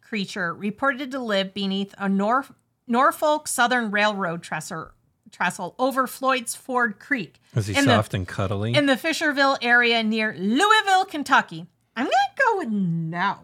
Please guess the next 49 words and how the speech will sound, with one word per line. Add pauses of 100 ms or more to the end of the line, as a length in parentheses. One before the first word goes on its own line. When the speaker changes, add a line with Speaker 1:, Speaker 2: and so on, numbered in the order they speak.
Speaker 2:
No? (200)
The
Speaker 1:
No.
Speaker 2:
whole
sheep
part,
you
didn't
get
the
good
parts
of
the
sheep? (140)
Speaker 1:
In
Speaker 2:
Hmm.
Speaker 1:
most
accounts,
the
Pope
Lick
Monster,
named
after
the
Pope
Lick
Creek (140)
below
the
Pope
Lick
train
trestle,
Speaker 2:
Hmm.
Speaker 1:
appears
as
a
human-goat
hybrid
with
a
grotesquely
deformed
body
of
a
man.